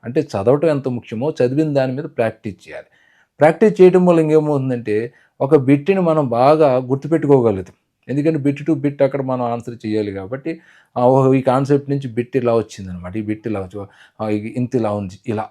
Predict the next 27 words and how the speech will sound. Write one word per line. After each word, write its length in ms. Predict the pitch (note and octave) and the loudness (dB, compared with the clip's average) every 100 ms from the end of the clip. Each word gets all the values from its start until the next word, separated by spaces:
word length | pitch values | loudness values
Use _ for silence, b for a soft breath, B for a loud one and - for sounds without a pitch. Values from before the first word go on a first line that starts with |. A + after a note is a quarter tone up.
| C#3+ | -4
అలా, 140 | E3 | 0
అలా 280 | D3 F3+ G3 | 4 6 6
మనం 420 | F#3+ F#3+ D#3 E3 - B2 | 6 2 2 0 -6 -10
ఆ 60 | |
సబ్జెక్ట్ని 720 | C3 C#3 C3+ F3+ F3+ F3+ F3 F3+ | -2 0 4 4 4 -4 -4 -4
విశ్లేషణ 460 | B2+ B2+ D#3 D#3 D3 | -6 -4 -2 -2 -4
చేసుకోవడానికి, 560 | D3 C#3+ D3+ D3+ E3 D#3 | -4 -2 0 0 -2 -6
మన 220 | C3 B2 | -4 -4
తప్పు 320 | - - D#3 | -2 -2 -2
ఒప్పుని 300 | C#3+ D#3 D3+ | -6 -4 -4
బేరీజ్ 460 | A#2 A2+ C#3 C#3 D3 | -2 -2 -2 -4 -8
చేసుకోవడానికి 840 | C#3+ - C3+ C3 C3+ C#3+ A#2 A2 b b b - | -8 -6 -4 -4 -6 -6 -6 -8 b b b -8
ఇట్లాగా 840 | G#2+ - D#3+ E3+ D3 A#2 B2+ - - | -8 -2 4 4 4 2 2 -2 -4
ఉపయోగపడుతుంది. 800 | A#2+ C#3 D3 B2+ A#2+ A#2+ A#2 G#2 | -2 2 0 0 -4 -4 -6 -8
కాబట్టి 520 | F#2+ F#2+ B2+ F3+ - b b b | -8 -6 -6 -6 -8 b b b
మీరు 180 | G#2+ A2+ | -4 -4
చదవటం 480 | G#2 - A#2+ D3+ D3+ | -2 0 4 4 2
ఎంత 180 | C#3+ C#3 | 0 -2
ముఖ్యమో 560 | C3 B2+ B2 B2+ F#3 - _ _ | -4 -6 -4 -4 -4 -10 _ _
సాధన 520 | _ G2+ A#2 A#2+ B2 | _ -6 -4 -2 -2
కూడా 240 | A2 A#2+ B2+ | -4 -4 -6
అంతే 260 | G2+ G#2+ | -8 -8
ముఖ్యం. 340 | G2+ F#2 - F#2 | -8 -8 -14 -14
మీరు 180 | F#2+ G2 | -12 -10
ఎక్కడ 240 | - D3 | -4 0
రాస్తారో 420 | C#3 C3+ E3+ D#3 | 0 0 0 0
రాసుకోండి, 400 | B2+ A2 - F2 | 0 -2 -8 -20